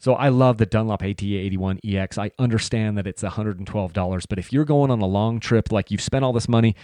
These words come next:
and you got a three-day trip coming up, just try one of those suckers. 'Cause even if it only lasted you that, you know, twelve or fifteen hours on that riding trip, which I know it'll last longer. I can go twenty-five hours on that tire.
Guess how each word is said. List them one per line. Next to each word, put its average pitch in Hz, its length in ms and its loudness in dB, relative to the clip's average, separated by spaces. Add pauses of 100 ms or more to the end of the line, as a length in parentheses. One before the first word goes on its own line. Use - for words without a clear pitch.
(140)
and 117 80 -2
you 117 40 2
got 104 140 2
a 90 40 -2
three-day 131 400 4
trip - 280 2
coming 113 260 2
up, 110 220 0 (360)
just - 200 -2
try 110 200 0
one 104 140 -2
of 80 60 -4
those 85 140 -6
suckers. - 340 -6
'Cause 127 260 2
even 214 400 0
if 160 140 2
it 139 140 0
only 156 260 4
lasted 127 440 0
you 101 160 0
that, 95 200 -2
you 113 100 -2
know, 92 220 -2 (340)
twelve 127 280 4
or 113 60 4
fifteen 120 400 0
hours 110 240 2
on 104 100 0
that 101 100 -8
riding 110 280 -2
trip, 95 260 -8
which 160 220 2
I 151 100 2
know 135 220 8
it'll 104 140 4
last 101 260 0
longer. 95 220 -2
I 95 100 -2
can 120 120 -6
go 107 100 2
twenty-five 98 480 -4
hours 92 240 -2
on 90 120 -4
that 82 120 -10
tire. 95 300 -4